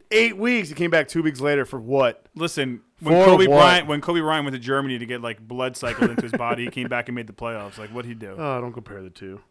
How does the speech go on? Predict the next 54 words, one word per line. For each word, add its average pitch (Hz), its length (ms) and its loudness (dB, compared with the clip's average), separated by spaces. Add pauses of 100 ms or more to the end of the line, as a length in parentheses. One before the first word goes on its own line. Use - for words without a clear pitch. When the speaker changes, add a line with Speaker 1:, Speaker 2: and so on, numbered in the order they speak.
(160)
Speaker 2:
Um, 117 460 -4
Speaker 1:
Um, 117 720 -10 (160)
Beckham 143 400 -2
played, 127 340 -4
uh, 123 380 -4 (520)
W 123 320 -6
R 123 180 0
one 117 180 -2
Speaker 2:
Dude, 220 240 6
I'm 196 220 4
Speaker 1:
bowl. 131 80 -2
Speaker 2:
telling 226 360 2
you, 131 400 -6
when 165 160 -4
I 190 120 2
had 233 180 0
Jonathan 208 320 0
Williams 202 180 -2
put 190 100 0
up 175 60 -4
twenty-one, 175 360 -2
I 160 40 -2
was 139 120 -4
feeling 143 180 -6
so 143 200 -4
confident 135 460 -6
on 120 120 -10
Thursday 123 400 -8
'cause 113 120 -16
Jay 139 140 -6
was 151 100 -8
supposed 139 140 -10
to 120 60 -14
beat 131 120 -12
me 127 60 -10
one 120 200 -10
thirty 120 240 -8
to, 113 60 -12
like, 107 200 -16
one 113 140 -10
oh 107 100 -10
eight. 104 200 -16
Speaker 1:
Mm-hmm. 120 260 -12 (180)
Speaker 2:
And 120 120 -12
then 131 80 -4
it 127 60 -4
got 127 160 -4
down 131 160 -6
to, 123 60 -10
like, 110 100 -8
one 123 180 -8
twenty-six, 120 440 -12
one 120 100 -12
twenty-two. 107 480 -16